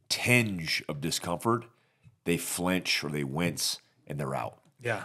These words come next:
Speaker 1: Which is, I, I think is, I mean, we're in a comfort crisis as we speak, but I, I look at this and go, "Dude, our society is so fragile right now and we're so complacent because we're so comfortable."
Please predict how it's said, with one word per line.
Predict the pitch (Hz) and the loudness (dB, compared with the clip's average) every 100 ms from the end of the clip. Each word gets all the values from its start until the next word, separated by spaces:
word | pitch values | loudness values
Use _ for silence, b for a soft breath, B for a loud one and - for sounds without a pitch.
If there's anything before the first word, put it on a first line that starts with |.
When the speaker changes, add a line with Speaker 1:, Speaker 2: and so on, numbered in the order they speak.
| - | -4
Speaker 1:
Which | 107 104 | 0 2
is, | 107 | 10
I, | 120 117 | 12 12
I | 127 147 | 12 12
think | 135 | 10
is, | 98 - - _ _ _ 117 | 6 0 -4 _ _ _ 4
I | |
mean, | 113 87 73 - - | 4 4 -2 -16 -14
we're | 80 - 104 110 | -12 2 8 8
in | 95 | 6
a | - | 2
comfort | 95 80 71 | -2 -2 -4
crisis | 82 73 - 67 - | 2 2 2 -2 -2
as | 62 65 | -2 -4
we | 58 | -2
speak, | - - 85 67 | 0 2 2 0
but | 73 | 0
I, | 78 - | 0 2
I | 78 | 0
look | 82 80 | 0 -2
at | 71 | -4
this | 71 73 73 | -4 -4 -6
and | 67 | -6
go, | 67 65 - b b b b b b - | -4 -6 -10 b b b b b b -6
"Dude, | 85 85 69 - - | 0 2 0 -4 -4
our | 80 85 90 | 2 4 4
society | - 80 - 78 76 76 76 78 67 - _ _ _ _ - | 2 2 2 4 4 4 2 0 0 -8 _ _ _ _ -4
is | 76 | 0
so | - 85 78 | 2 2 0
fragile | - 71 73 71 | 0 2 2 0
right | 67 65 | -2 -4
now | 65 67 67 - | -4 -2 -4 -4
and | |
we're | 65 | -6
so | - 85 | -2 -2
complacent | 76 69 78 73 - 67 - _ _ _ | -2 -4 0 0 0 -4 -10 _ _ _
because | 92 90 90 | -8 -4 -2
we're | 101 | 0
so | 127 | 0
comfortable." | 127 131 - - | 2 2 0 -8